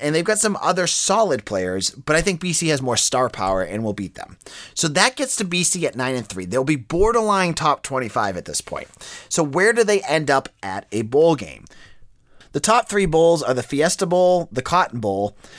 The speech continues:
and the Orange Bowl. So I think the Fiesta Bowl is gonna go to Clemson.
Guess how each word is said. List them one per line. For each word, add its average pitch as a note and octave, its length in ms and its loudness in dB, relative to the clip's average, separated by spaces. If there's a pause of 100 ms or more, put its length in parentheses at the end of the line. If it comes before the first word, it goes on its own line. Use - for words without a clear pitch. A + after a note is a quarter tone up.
(280)
and B2+ 300 2
the B2+ 80 -4
Orange B2+ 440 0
Bowl. D2+ 300 -6 (320)
So D3 380 2 (120)
I D3+ 140 4
think E3 140 0
the D#3+ 60 -2
Fiesta F3 300 2
Bowl F3 180 4
is E3 80 -2
gonna D3+ 120 0
go C3+ 140 4
to B2+ 80 2
Clemson. G2+ 480 -4